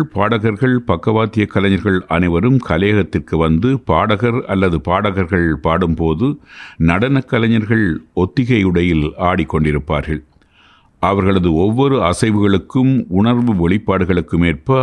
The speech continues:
அவர்களை பார்த்தவாறே பக்கவாத்திய கலைஞர்கள் இசை வழங்குவார்கள். நடனத்திற்கு தாளம் அடிப்படையான அம்சம். இப்படியான நடன நிகழ்ச்சிகளுக்கு இலங்கை ஒலிபரப்பு கூட்டுத்தாபனத்தில் அப்போது மிருதங்க கலைஞராக இருந்த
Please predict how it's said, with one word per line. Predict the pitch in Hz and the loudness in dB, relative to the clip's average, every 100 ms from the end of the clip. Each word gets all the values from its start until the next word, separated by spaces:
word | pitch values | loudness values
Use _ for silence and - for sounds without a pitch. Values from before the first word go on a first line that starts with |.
| 131 | 0
அவர்களை | 92 92 95 92 76 | -2 0 0 0 -2
பார்த்தவாறே | - 95 113 98 90 85 110 120 | -2 -2 0 0 2 2 0 -2
பக்கவாத்திய | 85 - 117 107 - 92 | -4 -2 -2 -2 -2 -2
கலைஞர்கள் | 85 82 82 73 110 120 120 | 0 2 2 2 0 0 0
இசை | 87 82 101 | -2 0 0
வழங்குவார்கள். | 80 76 76 76 73 71 78 - _ _ - - - - - - | 2 2 2 2 0 0 -4 -6 _ _ -20 -20 -20 -20 -20 -6
நடனத்திற்கு | 80 85 101 143 147 151 139 - 131 123 | 0 0 2 0 0 -2 -4 -2 -2 -2
தாளம் | - 95 107 110 117 120 120 | -2 0 2 2 2 0 0
அடிப்படையான | - 92 104 95 90 87 82 73 | -2 -2 -2 0 2 2 2 0
அம்சம். | 71 69 73 - _ _ _ _ | -2 -2 -6 -8 _ _ _ _
இப்படியான | 90 95 110 104 101 92 | -2 0 0 2 2 2
நடன | 78 87 123 135 | 2 2 0 2
நிகழ்ச்சிகளுக்கு | 101 92 98 104 92 90 - 131 | 0 0 -2 -2 -2 -2 0 0
இலங்கை | 98 104 98 | 2 2 2
ஒலிபரப்பு | 85 98 117 123 117 | 2 0 0 -2 -4
கூட்டுத்தாபனத்தில் | 107 110 - - 95 90 90 - 127 131 | -4 -4 -2 -2 0 2 0 0 0 0
அப்போது | - 87 - 98 95 82 | 0 -2 0 2 2 2
மிருதங்க | 76 92 113 120 110 117 110 | 2 2 2 -2 -2 -2 -2
கலைஞராக | - 90 95 98 90 90 | -2 0 2 2 0 0
இருந்த | 85 82 80 | 2 2 2